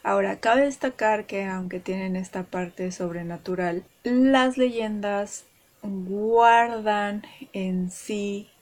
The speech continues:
mucho de la cultura de, ya sea como, como mencionaba, de una región, como viene siendo Latinoamérica, que compartimos la leyenda de la, de La Llorona, o puede ser muy regional,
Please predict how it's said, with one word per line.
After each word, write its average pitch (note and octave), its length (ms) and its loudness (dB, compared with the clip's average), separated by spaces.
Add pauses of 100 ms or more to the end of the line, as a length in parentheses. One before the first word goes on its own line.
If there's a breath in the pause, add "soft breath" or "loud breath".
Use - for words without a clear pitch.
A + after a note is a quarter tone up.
(180)
mucho A3+ 720 2
de G#3+ 120 2
la F#3+ 160 0
cultura F#3 1120 -4
de, F#3 1000 -2
ya E3+ 220 -6
sea F#3 320 -4
como, F3 300 -6 (140)
como F3 200 -6
mencionaba, F#3 600 -4
de F#3 120 -4
una F3+ 360 -4
región, A#3 480 -2
como F#3 300 -6
viene F3 220 -6
siendo E3+ 460 -8
Latinoamérica, F3 840 -6
que - 160 -12
compartimos F3 680 -10
la E3+ 120 -8
leyenda E3+ 420 -6
de E3+ 60 -4
la, E3 180 -6 (140)
de F3 240 -6
La F3+ 140 -2
Llorona, G#3 460 -2 (320 loud breath)
o G#3+ 520 4
puede G#3 220 2
ser G3 400 -2
muy F#3+ 400 -2
regional, G3+ 640 -2